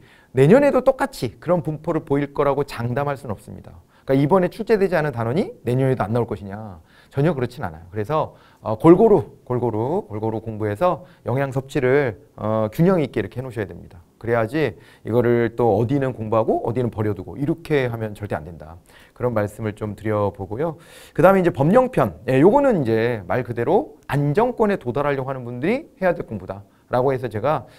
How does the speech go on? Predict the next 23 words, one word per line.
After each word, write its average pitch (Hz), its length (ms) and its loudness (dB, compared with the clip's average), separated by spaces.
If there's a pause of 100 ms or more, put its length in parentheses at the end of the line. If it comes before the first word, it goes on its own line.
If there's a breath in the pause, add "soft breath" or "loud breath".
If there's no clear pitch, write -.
(160 loud breath)
법령 160 340 0
강의에 151 320 2
대해서는, 139 680 0 (600 soft breath)
어, 117 380 0
나와봐야 117 720 2
이렇게 107 180 -8
아주 117 200 -4
소량의 214 460 2
문제가 117 260 0
나올 95 180 -2
것이고 175 540 -4 (380 loud breath)
나오면은 208 600 8
난이도가 170 400 2
굉장히 226 220 4
높아서 139 480 0
공부를 170 420 0
한번 196 220 0
했다 294 300 6
그래서 240 480 6
꼭 214 100 -2
맞춘다는 165 420 2
보장도 123 340 -4
없어요. 78 320 -14